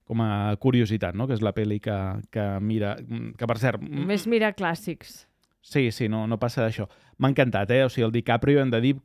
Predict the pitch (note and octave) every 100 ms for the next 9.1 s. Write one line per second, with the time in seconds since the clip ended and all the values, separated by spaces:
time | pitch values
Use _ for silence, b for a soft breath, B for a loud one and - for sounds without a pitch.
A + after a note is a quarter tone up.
0 | - G#2+ B2 D#3+ D#3+ B2 B2 A2+ A2+ G#2
1 | G#2+ G2+ B2 G#2+ - A#2+ A2+ D#3+ E3+ B2
2 | B2+ A#2+ A#2 A2+ G#2+ B2 B2 A#2+ B2+ B2
3 | A2+ A#2+ A#2 A2 G#2+ G#2+ - B2 G#2+ G#2
4 | G#2+ B2 D3+ E3+ C3 A2+ A2 G#2 G#2 G#2+
5 | - b b b b b A#2+ B2 B2+ E3
6 | E3 C#3+ - C#3 B2+ C3 _ _ - D3+
7 | D3 E3+ D#3+ - - C3 E3+ E3+ C3 C3
8 | - D3+ D3 C#3+ C3 C3+ F3 D#3 F3 -